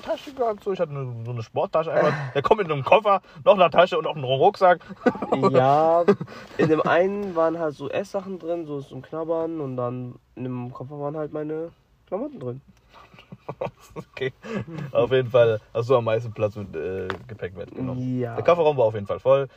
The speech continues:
Speaker 1: Und dann, ich weiß gar nicht, also man hat schon gemerkt, der Wagen, der <laughs> hat schon viel Ballast grad gehabt.
Speaker 2: Mhm.
Speaker 1: Äh, ja, dann sind wir los. Erstmal nach Köln.
Speaker 2: Köln.
Speaker 1: Was
Speaker 2: Ja.
Speaker 1: haben wir eigentlich in Köln gemacht?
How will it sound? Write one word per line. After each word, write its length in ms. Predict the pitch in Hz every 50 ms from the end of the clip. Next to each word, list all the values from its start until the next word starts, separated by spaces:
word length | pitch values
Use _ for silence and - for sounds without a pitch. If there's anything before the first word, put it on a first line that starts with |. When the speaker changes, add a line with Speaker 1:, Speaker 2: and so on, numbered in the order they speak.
| - - - _ _ _ _ _ _
Speaker 1:
Und 180 | - 143 123 113
dann, 340 | 120 113 113 117 113 104 98 _ - - - - -
ich 100 | - -
weiß 180 | - 92 - -
gar 140 | - 82 82
nicht, 200 | 95 107 - -
also 260 | - 98 98 104 104
man 140 | 101 104 107
hat 80 | 110
schon 100 | - 117 107
gemerkt, 280 | 107 107 107 107 107
der 180 | 107 104 98 95
Wagen, 280 | 104 104 104 104 101 104
der 160 | 104 104 117 - - - - - 185 - 185 185
<laughs> 440 | - 131 - 214 226 226 208 - -
hat 200 | - 123 127 120
schon 180 | 131 123 117 113
viel 160 | - 123 120
Ballast 320 | 117 113 110 113 113 - -
grad 200 | - 107 101 -
gehabt. 260 | - 101 98 98 113 - _ - -
Speaker 2:
Mhm. 480 | 165 165 160 151 143 135 139 143 156 160 - - - _ _ _ _ _ _ -
Speaker 1:
Äh, 380 | - 123 120 120 117 113 113
ja, 100 | 135 180 175
dann 120 | 143 135
sind 140 | 147 156 143
wir 80 | 135 123
los. 380 | 139 175 240 277 - - - - _ _ _ _ _ _
Erstmal 720 | - 135 143 147 - - 143 135 131 131 127 127 123 123 123 - - - _ _ _ _ _ _ _ _ _ - _ _ _ _ _ _ _
nach 360 | 101 101 101 98 92 - - - _ _ _ _ _ _ _ _ _ _ _ _ _
Köln. 260 | - - - 147 156
Speaker 2:
Köln. 400 | - 117 120 - - 120 - - _ _ -
Speaker 1:
Was 80 | - 117
Speaker 2:
Ja. 60 | 117
Speaker 1:
haben 100 | 123 135
wir 60 | 104
eigentlich 220 | - 104 101 110 -
in 100 | - 101
Köln 320 | - - 139 202 233 151
gemacht? 360 | 117 107 113 107 104 113 -